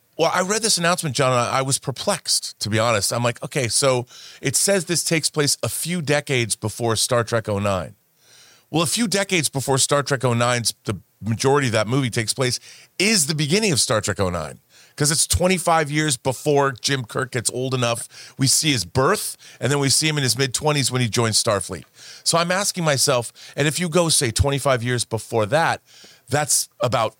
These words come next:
fifty years bef-, uh, after the Federation's formed. So I'm like, "What, what is this movie? Like, what is it the origins of?" Like you said, the formation of Starfleet or the, the formation of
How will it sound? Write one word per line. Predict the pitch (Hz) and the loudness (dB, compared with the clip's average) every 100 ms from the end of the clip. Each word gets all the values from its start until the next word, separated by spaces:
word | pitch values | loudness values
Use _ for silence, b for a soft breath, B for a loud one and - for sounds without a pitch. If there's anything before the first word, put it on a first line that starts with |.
| _ | _
fifty | - - - 202 196 - | -10 -8 -2 -2 -2 -2
years | 156 123 113 110 | -2 2 2 0
bef-, | - - 113 - - | -2 -4 -4 -4 -4
uh, | 107 - _ | -4 -4 _
after | 131 151 - 143 | -2 -2 -2 -2
the | 113 | -2
Federation's | 131 120 143 190 110 98 | 0 2 2 -2 -4 -8
formed. | - 90 69 64 _ B B B B B | -6 -6 -6 -14 _ B B B B B
So | - - 156 147 | -2 2 2 2
I'm | 147 151 | 0 0
like, | 139 | -2
"What, | 139 180 - _ _ _ | 2 0 -2 _ _ _
what | 139 180 | 0 0
is | 226 - | 0 -2
this | 127 - | -4 -4
movie? | 107 90 67 - _ - | -4 -8 -10 -20 _ -6
Like, | 135 117 | -4 -2
what | 123 175 | 0 2
is | 185 | 2
it | 175 | -2
the | 151 | -4
origins | 139 139 151 123 131 127 - - | -2 0 0 -2 -4 -4 -4 -4
of?" | 190 151 | -2 -2
Like | 117 | -4
you | 180 | -2
said, | 202 165 123 113 B B B | -2 0 0 -4 B B B
the | 127 | -4
formation | - 160 147 151 147 | 2 2 2 0 -2
of | 131 | 0
Starfleet | - 135 135 151 135 | 2 2 0 0 0
or | |
the, | 104 95 - | 0 -4 -6
the | 101 | -8
formation | - 117 117 117 127 110 | -2 0 0 0 -2 0
of | 98 90 | 0 -2